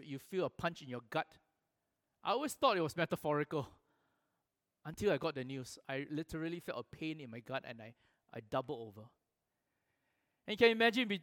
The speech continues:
uh, preaching at a church retreat, you know, trying to inspire people. Between preaching and making people laugh,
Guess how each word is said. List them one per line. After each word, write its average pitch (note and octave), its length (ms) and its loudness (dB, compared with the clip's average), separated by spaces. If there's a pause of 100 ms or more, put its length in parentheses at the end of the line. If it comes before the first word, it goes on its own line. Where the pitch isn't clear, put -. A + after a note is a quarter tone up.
uh, E3+ 80 4
preaching G#3 280 -2
at E3 100 4
a D3+ 60 0
church F#3+ 240 2
retreat, D#3+ 320 -4
you D#3+ 40 -8
know, E3 120 -2
trying F#3 160 -2
to E3 80 -2
inspire D#3 440 4
people. D3+ 300 0
Between G3 340 -6
preaching G3 520 -4
and C#3+ 100 -4
making E3+ 240 -10
people E3 260 -2
laugh, D#3+ 260 6